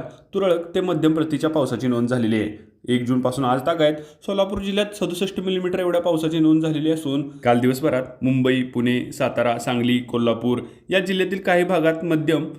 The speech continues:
ते अतिशय मुसळधार पावसाची नोंद झाली आहे, तर सोलापूर जिल्हा व आसपासच्या परिसरात काही ठिकाणी तुरळक तर काही ठिकाणी मध्यम प्रतीच्या पावसाची नोंद झालेली आहे. दर्शक हो, पुणे जिल्हा व घाटमाथ्यावरच्या परिसरात सुरू असलेला मुसळधार पाऊस अजूनही सुरूच असून दौंड येथून उजनी धरणामध्ये येणाऱ्या पाण्याच्या आवकमध्ये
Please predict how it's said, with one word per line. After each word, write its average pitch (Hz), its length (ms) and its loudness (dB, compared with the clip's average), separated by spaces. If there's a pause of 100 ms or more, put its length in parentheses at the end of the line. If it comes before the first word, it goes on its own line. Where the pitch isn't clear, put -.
(140)
ते 156 80 6
अतिशय 156 380 4
मुसळधार 151 420 0
पावसाची 143 380 -2
नोंद 135 220 0
झाली 131 200 0
आहे, 107 100 -4 (320)
तर 175 80 4
सोलापूर 175 420 2
जिल्हा 180 280 0
व 185 60 4
आसपासच्या 160 500 -2
परिसरात 160 420 -2 (340)
काही 160 200 4
ठिकाणी 175 280 0
तुरळक 180 360 0 (280)
तर 170 100 -2
काही 165 220 -2
ठिकाणी 170 300 -2
मध्यम 160 300 2
प्रतीच्या 143 340 -2
पावसाची 131 360 0
नोंद 117 180 0
झालेली 113 260 0
आहे. 104 100 0 (200)
दर्शक 120 300 2
हो, 143 180 0 (220)
पुणे 135 160 4
जिल्हा 156 280 4
व 175 100 2
घाटमाथ्यावरच्या 151 760 -2
परिसरात 160 420 0
सुरू 156 200 0
असलेला 156 300 2
मुसळधार 160 440 2
पाऊस 156 360 -2 (100)
अजूनही 143 340 2
सुरूच 156 300 0
असून 160 340 0 (360)
दौंड 180 320 2
येथून 208 240 0
उजनी 180 260 -2
धरणामध्ये 180 440 -2
येणाऱ्या 175 320 2
पाण्याच्या 160 400 2
आवकमध्ये 156 460 2